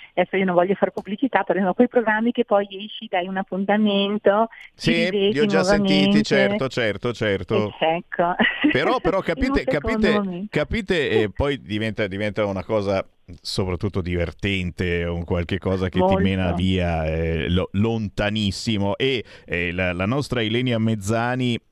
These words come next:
Speaker 2: è specializzata nel, eh, divertire, ma anche nel trasmettere
Speaker 1: <laughs>
Speaker 2: emozioni, perché, eh, tu ha-, hai fatto, stai facendo veramente di tutto. Hai lavorato anche,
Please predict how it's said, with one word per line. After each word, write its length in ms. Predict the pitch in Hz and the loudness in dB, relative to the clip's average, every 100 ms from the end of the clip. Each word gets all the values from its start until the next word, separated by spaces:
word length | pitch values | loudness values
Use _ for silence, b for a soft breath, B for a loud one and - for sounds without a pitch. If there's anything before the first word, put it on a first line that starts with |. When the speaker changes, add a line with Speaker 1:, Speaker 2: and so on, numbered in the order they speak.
| - | -4
Speaker 2:
è 120 | 110 | -4
specializzata 1080 | - - - 123 117 104 120 113 104 - 92 | -4 -6 -4 -2 -4 -4 -2 0 -2 -2 -2
nel, 380 | 95 101 101 95 B B | 0 0 -2 -2 B B
eh, 200 | - 87 | -4 -4
divertire, 840 | 87 117 123 120 - 147 196 208 175 | -2 0 0 -2 -2 -4 0 0 0
ma 120 | 127 | -2
anche 200 | 160 160 | -2 -4
nel 180 | 143 120 | -2 -2
trasmettere 760 | 139 110 110 156 139 151 123 B | 0 2 2 2 2 0 0 B
Speaker 1:
<laughs> 80 | B | B
Speaker 2:
emozioni, 800 | 120 127 120 - 185 190 135 104 | -4 -2 -2 -2 0 2 2 0
perché, 380 | 90 104 120 113 | 0 -2 -2 -2
eh, 280 | 95 98 76 | -2 -4 -2
tu 180 | - 226 | -2 0
ha-, 180 | 101 92 - - | 0 -2 -6 -6
hai 240 | 127 151 - | -4 -4 -2
fatto, 500 | 170 160 - - 196 | -2 0 -2 -4 -4
stai 360 | - 123 123 113 | -4 -2 -2 -2
facendo 640 | 120 110 151 131 104 101 95 | -4 -2 -2 0 2 0 0
veramente 1000 | 123 135 135 165 214 139 101 - 101 87 B B | 0 0 -2 0 0 2 0 0 -4 -4 B B
di 340 | 104 107 151 | -4 -2 0
tutto. 480 | - 170 - 117 113 | -2 -4 -4 -2 -2
Hai 220 | 123 147 | -2 -2
lavorato 760 | 156 143 139 143 190 180 151 123 | -2 -2 0 0 0 -2 0 0
anche, 560 | 131 156 143 - 117 | 0 0 -4 -2 -2